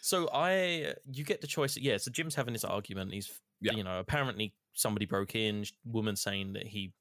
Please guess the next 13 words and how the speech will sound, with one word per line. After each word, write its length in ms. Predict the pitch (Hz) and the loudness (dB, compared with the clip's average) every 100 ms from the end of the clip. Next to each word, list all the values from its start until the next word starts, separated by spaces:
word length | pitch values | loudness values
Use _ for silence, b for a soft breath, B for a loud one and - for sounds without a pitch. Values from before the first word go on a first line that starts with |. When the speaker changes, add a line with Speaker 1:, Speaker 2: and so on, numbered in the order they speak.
| _ - | _ -4
Speaker 1:
broke 180 | 98 | -4
his 140 | - - | -6 -6
door 180 | 101 95 | -4 -4
down. 320 | 95 95 95 B B B B B _ - | -6 -8 -10 B B B B B _ -6
My 240 | 135 190 | 0 0
first 320 | 214 160 131 - | 2 0 0 0
thing 180 | 127 | 0
was 160 | 110 - | 0 -2
like, 380 | 92 92 - - _ _ _ _ _ _ | -2 -2 -6 -16 _ _ _ _ _ _
"Did 140 | - 123 | -4 -2
he 100 | 110 | -2
hurt 300 | 98 95 - | -2 -2 -4
you?" 160 | - | -14